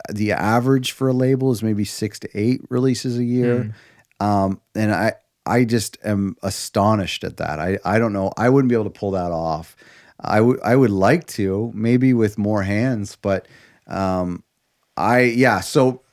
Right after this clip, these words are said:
Speaker 1: uh, m-, moving forward, my kind of accountability to myself is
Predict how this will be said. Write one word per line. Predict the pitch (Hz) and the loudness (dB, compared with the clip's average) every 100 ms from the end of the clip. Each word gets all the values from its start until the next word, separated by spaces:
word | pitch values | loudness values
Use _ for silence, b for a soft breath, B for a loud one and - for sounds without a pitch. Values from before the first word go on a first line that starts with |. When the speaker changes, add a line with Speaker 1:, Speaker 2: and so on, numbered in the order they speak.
| _ | _
Speaker 1:
uh, | - - _ | -14 -14 _
m-, | 117 120 - | -6 -6 -6
moving | 82 131 156 175 160 | -2 2 4 2 -2
forward, | - 127 139 170 160 | -2 0 2 2 0
my | 113 113 117 | 0 2 2
kind | 107 123 123 | 0 -2 0
of | 117 - | 0 -4
accountability | - - 113 101 87 98 107 117 127 131 b b | -6 -4 -2 -2 -2 0 0 2 0 -4 b b
to | - | 0
myself | 120 120 - 127 123 120 | 2 2 0 0 0 0
is | 104 95 92 | 0 0 -4